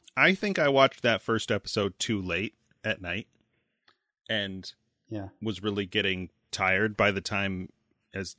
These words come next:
Speaker 1: as you say, it started to get good. Like, I never thought it was bad,
Speaker 2: Yeah.
Speaker 1: but it didn't really,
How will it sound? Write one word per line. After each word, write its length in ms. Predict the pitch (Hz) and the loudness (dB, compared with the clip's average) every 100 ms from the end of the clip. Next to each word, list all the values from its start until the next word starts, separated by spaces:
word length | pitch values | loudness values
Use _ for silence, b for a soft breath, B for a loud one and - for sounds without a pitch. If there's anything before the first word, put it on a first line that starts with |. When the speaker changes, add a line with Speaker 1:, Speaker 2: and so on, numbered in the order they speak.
| _ _ _ _ _ _ _ - | _ _ _ _ _ _ _ -12
Speaker 1:
as 160 | 95 135 | -6 0
you 120 | 160 | 2
say, 220 | - 101 | 4 4
it 100 | 98 | 2
started 280 | - 107 90 | 0 -2 -2
to 60 | |
get 200 | 92 92 | -4 -6
good. 320 | - 95 80 107 | -2 -2 -2 -4
Like, 220 | 98 - B B - | -4 -6 B B 0
I 100 | 160 | 2
never 240 | 160 175 | 4 2
thought 180 | 180 156 | 4 4
it 60 | |
was 120 | 113 87 | 2 -4
bad, 340 | 95 98 127 | -8 -2 2
Speaker 2:
Yeah. 200 | 120 107 95 b b b b b b - | 2 0 -4 b b b b b b 0
Speaker 1:
but 340 | 117 131 123 - | 6 6 6 2
it 220 | 110 _ | 0 _
didn't 360 | 147 147 143 - | 0 2 -2 -6
really, 800 | 110 120 127 127 123 117 110 110 | -4 2 4 4 2 2 2 0